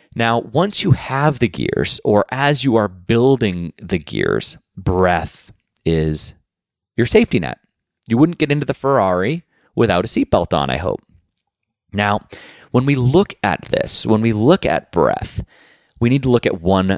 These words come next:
thing, and that is expansion. So,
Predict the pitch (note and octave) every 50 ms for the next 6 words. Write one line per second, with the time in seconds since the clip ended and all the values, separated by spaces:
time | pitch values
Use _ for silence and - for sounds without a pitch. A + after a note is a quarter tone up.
0 | - - - - - - F2 E2 C2 G1+ G1+ G1+ - - - _ - G#2+ A2 G#2+
1 | G#2 - C3+ E3 F#3+ F#3+ D3 E2+ A#1 G1+ G1+ - - - - - - - - -
2 | - - B2+ A2 F#2 - - - - - - _ - - _ _ _ - - -
3 | - - G#2+ F#2+ E2 - -